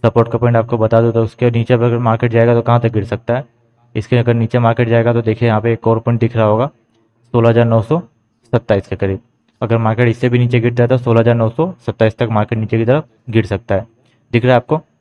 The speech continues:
तो ये तो हो गया हमारे support और resistance के point, मैंने आपको clear करके बता दिए।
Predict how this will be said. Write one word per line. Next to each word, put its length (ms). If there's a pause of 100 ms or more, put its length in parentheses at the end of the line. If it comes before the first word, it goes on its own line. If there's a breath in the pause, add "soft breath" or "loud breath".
(460 loud breath)
तो 60
ये 60
तो 120
हो 80
गया 140
हमारे 240
support 340
और 80
resistance 360
के 80
point, 260 (420 soft breath)
मैंने 140
आपको 180
clear 260
करके 240
बता 240
दिए। 200